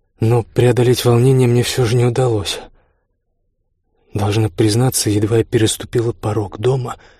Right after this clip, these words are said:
оставив позади свежий ветер и дивное небо,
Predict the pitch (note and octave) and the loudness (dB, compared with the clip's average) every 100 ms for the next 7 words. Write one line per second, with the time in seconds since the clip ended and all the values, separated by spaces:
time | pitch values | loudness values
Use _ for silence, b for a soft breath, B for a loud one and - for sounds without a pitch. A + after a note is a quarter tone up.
0 | b A#2 - A2+ A2 - G#2+ A2 G#2 G2+ | b -4 0 0 0 -2 0 0 2 0
1 | A2+ G#2 G2+ G#2+ A#2 - G#2+ G2+ A2+ G#2+ | 0 0 2 2 2 0 -4 0 0 2
2 | G#2+ G2+ B2+ B2 A#2+ | 0 0 -2 -2 -8